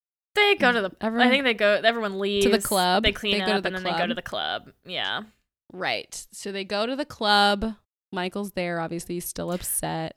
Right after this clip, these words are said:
Speaker 1: And Nick is
Speaker 2: Um,
Speaker 1: there. Like, they
Speaker 2: Nick is
Speaker 1: walk
Speaker 2: there.
Speaker 1: in. N-, Nick greets Delicia,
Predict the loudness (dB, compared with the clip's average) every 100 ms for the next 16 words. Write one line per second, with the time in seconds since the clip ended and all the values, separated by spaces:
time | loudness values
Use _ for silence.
0 | 0 2 2 0 0 2 4 2 0 -2
1 | -2 -2 -2 -2 0 0 2 0 2 4
2 | 4 4 2 0 -2 -4 -6 -10 _ _
3 | _ -16 -16 _ _ -20 -8 -2 -2 -2
4 | -4 0 0 -2 -2 2 2 2 0